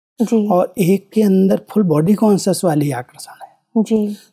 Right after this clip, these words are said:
Speaker 2: तो वो दोनों को देखने से सामने वाले व्यक्ति के मनोभाव चेंज हो जाते हैं।
Speaker 1: जी।
Speaker 2: तो परमात्मा हम सबको कहते हैं, अगर तुमने चैतन्य में, वो तो फोटो के आगे गए,
Speaker 1: जी।
Speaker 2: चैतन्य में अगर आप बहुत पवित्र शुद्ध संकल्पों में रह रहे हैं,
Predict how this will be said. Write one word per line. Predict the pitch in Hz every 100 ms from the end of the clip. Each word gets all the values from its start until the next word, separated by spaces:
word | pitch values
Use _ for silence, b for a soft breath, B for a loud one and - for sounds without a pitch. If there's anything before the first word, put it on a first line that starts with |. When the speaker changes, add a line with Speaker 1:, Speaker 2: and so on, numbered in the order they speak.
| _
Speaker 2:
तो | 190
वो | 180
दोनों | 139 165 185 220 240
को | 240 202
देखने | 147 170 - 208 226
से | - 156
सामने | - 160 175 208
वाले | 214 196 196
व्यक्ति | 165 151 _ 180 160
के | 208
मनोभाव | 196 135 165 190 - 170 202
चेंज | - 165 156
हो | 131
जाते | 123 - _ -
हैं। | - _ _ - 226
Speaker 1:
जी। | 240 220 214
Speaker 2:
तो | 190
परमात्मा | - 147 151 147 214 214
हम | 196
सबको | 190 190 - 190
कहते | 180 156 - 196
हैं, | 214 185
अगर | 156 196
तुमने | 185 - 156 143
चैतन्य | 139 170 156 - 196 156
में, | 135
वो | 151
तो | 147 196
फोटो | - 175 214
के | 202 160
आगे | 143 143
गए, | 131 156 214 _ _ 220
Speaker 1:
जी। | - 208
Speaker 2:
चैतन्य | 196 160 139 196 214 220
में | 208
अगर | 202 185 185
आप | 185
बहुत | 156 160 208 - -
पवित्र | 147 185 - 190
शुद्ध | - 170 175
संकल्पों | 165 165 160 165 165 190 190
में | 196
रह | 147 117
रहे | 185 196 160
हैं, | 120